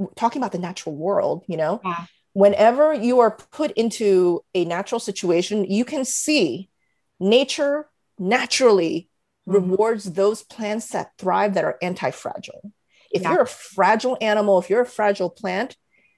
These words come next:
Speaker 1: then it's just very natural that you're going to either evolve into something stronger or you're gonna die out. And that's how you have a thriving ecosystem. How
Speaker 2: Right.
Speaker 1: come that we say that we love nature?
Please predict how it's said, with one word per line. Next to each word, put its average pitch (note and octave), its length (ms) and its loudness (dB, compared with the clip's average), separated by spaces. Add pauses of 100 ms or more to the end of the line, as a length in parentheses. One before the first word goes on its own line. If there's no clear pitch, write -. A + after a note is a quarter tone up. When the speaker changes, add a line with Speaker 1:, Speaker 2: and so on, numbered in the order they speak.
(400)
Speaker 1:
then C#4 260 2
it's - 180 -4
just E4+ 160 -4
very A#3+ 280 4
natural A3+ 500 0
that F#3 280 2 (380)
you're A#3+ 240 2
going A#3+ 260 2
to B3 80 -8
either G#3+ 200 -2
evolve E3+ 500 2
into F#3+ 180 -2
something F#3+ 320 -6
stronger E3+ 440 -2
or A3 80 0
you're A3 140 2
gonna B3 160 -4
die G#3+ 240 -2
out. B3+ 180 0
And F#3+ 180 -2
that's B3+ 280 -2
how B3+ 100 -6
you A#3+ 120 -2
have A3 100 -8
a G#3 60 -4 (120)
thriving B3 720 2 (220)
ecosystem. A3 800 -6 (360)
How F#3 180 2
Speaker 2:
Right. G3 80 -2
Speaker 1:
come D4 380 -2
that C#4+ 160 2
we D4 160 0
say C4+ 220 0
that G3+ 180 -2
we G#3+ 160 -6
love G3+ 280 0
nature? F3+ 440 -10